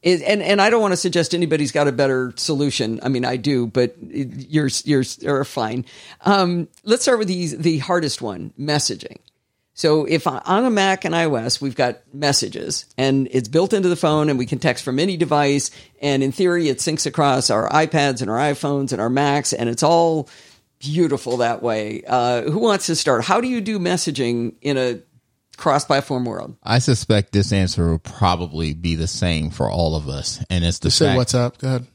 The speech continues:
Speaker 2: you, well, <laughs> aside from the fact that it's WhatsApp, all of us are mostly easy about the messaging platforms that we need to communicate with whomever we need to communicate with.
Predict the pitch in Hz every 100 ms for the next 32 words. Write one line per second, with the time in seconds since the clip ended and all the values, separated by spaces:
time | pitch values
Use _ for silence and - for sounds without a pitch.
0 | _ 101 - - 113 98 - 539 - -
1 | - 120 - 147 151 131 110 - 113 107
2 | 95 90 90 92 - 92 90 - - _
3 | 107 123 131 113 113 - 98 92 90 92
4 | - - - _ - 110 110 123 151 -
5 | 131 127 98 123 143 143 143 151 - 101
6 | 104 101 98 98 101 101 98 98 90 98
7 | 101 - 107 104 92 87 95 104 101 98
8 | 95 104 107 - 107 98 92 90 98 90
9 | 87 - - 104 95 98 92 95 92 90
10 | 92 92 87 - 85 87 85 76 143 143
11 | -